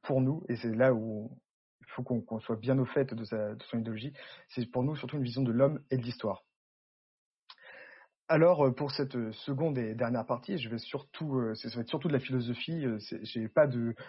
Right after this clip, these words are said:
enfin, je, je vous ai cité les ouvrages sur lesquels je me suis fondé, et pour, et en fait, euh, je vous les recommande bien évidemment, mais je peux aussi, enfin, en fait, euh, n-, en réalité, n'importe quel, euh, euh, si vous avez,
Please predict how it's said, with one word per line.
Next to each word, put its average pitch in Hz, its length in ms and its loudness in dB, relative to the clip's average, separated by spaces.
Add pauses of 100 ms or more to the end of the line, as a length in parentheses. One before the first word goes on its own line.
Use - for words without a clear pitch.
enfin, 123 160 2
je, 110 200 -4
je 117 140 -6
vous 127 120 -2
ai 135 60 2
cité 135 260 0
les 120 160 2
ouvrages 135 220 4
sur 127 80 2
lesquels 123 200 2
je 120 60 0
me 117 80 4
suis - 160 -6
fondé, 127 260 0
et 135 240 6
pour, 123 380 0
et 120 100 0
en 110 60 0
fait, 147 220 0
euh, 110 160 0 (340)
je 120 100 -4
vous 123 120 2
les 139 40 8
recommande 135 380 6
bien 135 140 6
évidemment, 123 380 4
mais 120 160 2
je - 220 -10
peux 131 220 0
aussi, - 300 -6
enfin, 104 240 -10 (840)
en 127 140 4
fait, 139 240 4
euh, 117 60 2
n-, 117 180 4 (160)
en 127 80 -2
réalité, 123 320 2
n'importe 135 480 2
quel, 131 180 4
euh, 110 300 -2 (400)
euh, 104 640 -6 (580)
si - 160 -10
vous 120 100 -2
avez, 117 160 4